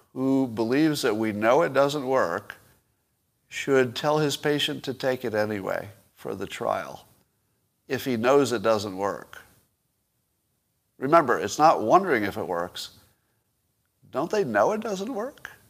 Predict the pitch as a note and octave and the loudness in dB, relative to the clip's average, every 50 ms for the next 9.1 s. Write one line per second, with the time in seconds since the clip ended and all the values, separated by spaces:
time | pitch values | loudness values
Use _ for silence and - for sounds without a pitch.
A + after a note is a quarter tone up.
0 | _ - - C#3 C#3 C#3+ C#3 D3 C#3+ C#3+ C#3+ B2 G#2+ G2 - - - C#3 C#3+ - | _ -6 -4 -2 0 4 4 4 4 4 2 -2 -2 -2 -2 -2 0 0 0 0
1 | - E3+ F3 E3+ F3+ F#3 G3 A#3+ A#3+ - - - - _ _ _ _ _ _ _ | -2 -4 -2 -2 -2 -2 -2 -4 -6 -10 -16 -20 -20 _ _ _ _ _ _ _
2 | _ _ _ - - - - - - - - _ _ - - F3+ E3 - G3 E3+ | _ _ _ -20 -18 -16 -14 -14 -16 -18 -20 _ _ -2 0 0 0 2 2 2
3 | - - - F#3 G3 - - D3 F3 C#3+ G#2 G#2 C#3+ C#3+ - E3+ E3 D#3 D#3 A3 | 2 4 2 2 2 2 4 4 6 4 6 4 2 2 4 4 4 4 6 4
4 | A3 G3+ - A3+ G3+ D3+ D#3 D#3 D#3+ D#3+ D#3 D#3 - - - - - - - - | 4 4 6 4 4 4 6 6 8 6 6 4 0 -10 -16 -20 -20 -20 -20 -20
5 | - - - - C3 A#2+ A#2 C#3+ B2 A2 A2+ A2 G#2+ A#2 D3 F3+ G3 E3+ B2 G#2+ | -20 -18 -10 -6 -2 4 6 6 6 6 2 0 2 4 6 6 6 6 4 4
6 | A2 G#2+ G#2 G#2+ F#2 F#2 F#2+ F#2+ F#2+ G2 - - - _ - _ _ _ _ _ | 4 2 2 0 -6 -4 -2 -2 -2 -4 -6 -12 -20 _ -20 _ _ _ _ _
7 | _ _ _ _ _ _ _ _ _ _ _ _ _ - - A#2 C#3 F#3+ G#3+ G#3+ | _ _ _ _ _ _ _ _ _ _ _ _ _ -10 -4 0 2 2 4 4
8 | G3+ G3 G3 G3 G3 G3 G3 G3 F#3+ F3+ - G#3 G#3 A#3 C4+ - D#2+ - - - | 4 4 6 4 4 4 2 0 -2 -2 0 2 4 4 2 2 -2 -2 -4 -6
9 | - | -8